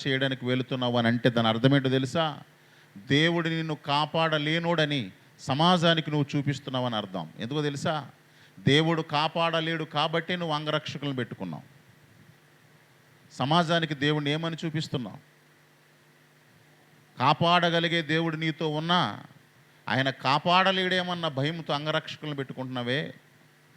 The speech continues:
పిరికితనంతో సేవ చేస్తున్న సేవకుడా, భయంతో సేవ చేస్తున్న సేవకుడా? ఈరోజు నువ్వు మారాలి, ప్రజలు కాదు మారవలసింది. దేవుని యొక్క వాక్యం నీతో మాట్లాడుతుంది.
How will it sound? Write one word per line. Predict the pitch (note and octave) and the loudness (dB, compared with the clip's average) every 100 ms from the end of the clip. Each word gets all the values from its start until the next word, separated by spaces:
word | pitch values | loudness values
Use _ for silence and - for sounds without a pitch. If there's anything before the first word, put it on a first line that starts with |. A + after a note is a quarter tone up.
| _ _ _ _ _ _ _ _ _ _ _ _ _ | _ _ _ _ _ _ _ _ _ _ _ _ _
పిరికితనంతో | - F3 F3+ F3+ F3 E3 E3 | 2 4 2 2 2 0 0
సేవ | D#3+ D3+ D3 | 2 2 2
చేస్తున్న | D3 - C#3 | -2 0 -4
సేవకుడా, | B2+ B2 A#2 A2 G2+ D#2 - - - - _ _ _ - | 0 0 0 -2 -4 -4 -6 -16 -20 -20 _ _ _ 2
భయంతో | C3+ F3 F#3 F#3+ | 4 4 2 -4
సేవ | E3 E3 D#3+ D3 | -2 -2 -2 -2
చేస్తున్న | D3 - C#3 | -6 -4 -8
సేవకుడా? | B2+ A#2 A2+ G#2+ F#2 D2+ D#2 - _ _ _ _ _ - _ _ _ _ _ _ - | -6 -6 -6 -6 -6 -6 -10 -20 _ _ _ _ _ -20 _ _ _ _ _ _ -6
ఈరోజు | G#2+ C3+ C3 | 0 0 0
నువ్వు | B2+ A#2 C#3+ E3+ | -4 -2 0 0
మారాలి, | C#3 C3+ B2+ F#2+ D#2+ D2+ - | 2 4 4 4 0 -2 0
ప్రజలు | A2+ A#2 D3+ | 0 4 2
కాదు | C3+ C3+ B2 | 4 2 2
మారవలసింది. | B2 A#2+ A2+ G2+ F#2+ D#2 C#2 - _ _ _ _ _ _ _ _ _ _ _ _ _ | 0 2 0 -2 -6 -14 -16 -20 _ _ _ _ _ _ _ _ _ _ _ _ _
దేవుని | E2+ B2+ C#3 | 2 6 6
యొక్క | C#3 | 4
వాక్యం | B2+ C3 C3 C3+ B2+ | 4 4 4 -2 -2
నీతో | B2+ A#2+ | -2 -2
మాట్లాడుతుంది. | G#2+ G#2+ - G2 F2 - D2+ | -2 -2 -2 -4 -4 -10 -12